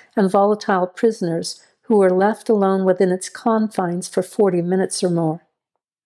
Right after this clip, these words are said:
Joe had often wondered if it was the color of the room or the fact that they had time to cool off within the small space.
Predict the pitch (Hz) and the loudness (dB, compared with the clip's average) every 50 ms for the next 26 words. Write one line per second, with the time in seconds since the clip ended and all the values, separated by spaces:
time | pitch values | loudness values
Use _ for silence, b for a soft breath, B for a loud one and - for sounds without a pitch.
0 | _ _ _ _ _ _ _ _ _ _ _ _ _ _ _ - - - 247 247 | _ _ _ _ _ _ _ _ _ _ _ _ _ _ _ -8 0 0 2 2
1 | 262 240 240 208 208 196 202 208 208 - 196 190 185 190 202 220 220 196 180 175 | 4 2 2 2 2 2 2 0 0 -4 -2 0 0 0 0 0 0 -2 -2 -2
2 | 185 185 - - - 190 185 170 - - 175 - - - 220 220 208 190 180 175 | -2 -2 -2 -2 0 0 0 0 -2 -6 -6 -6 -4 -2 0 2 2 0 0 0
3 | 175 175 180 190 220 233 208 196 196 202 208 - _ _ _ _ 208 196 190 185 | -2 0 2 2 2 2 0 -2 -4 -4 -6 -8 _ _ _ _ -2 0 0 -2
4 | - - 220 202 214 226 - _ 220 208 - - 208 202 180 214 208 208 - - | -4 -2 -2 0 0 -2 -2 _ -4 -4 0 0 0 0 2 0 -2 -2 -4 -4
5 | - 233 226 233 233 214 233 220 - - - 240 220 214 220 226 220 196 - - | -2 0 2 2 2 0 -2 -6 -6 -2 2 2 2 4 2 0 0 -4 -4 -4
6 | 208 190 - 202 185 190 196 175 - - - 202 190 185 180 180 - - - - | -4 0 0 0 0 0 -2 -4 -6 -4 -2 0 0 0 0 -2 -4 -8 -4 0
7 | 226 202 175 175 175 170 - - - - | 0 0 2 0 -2 -8 -12 -12 -12 -14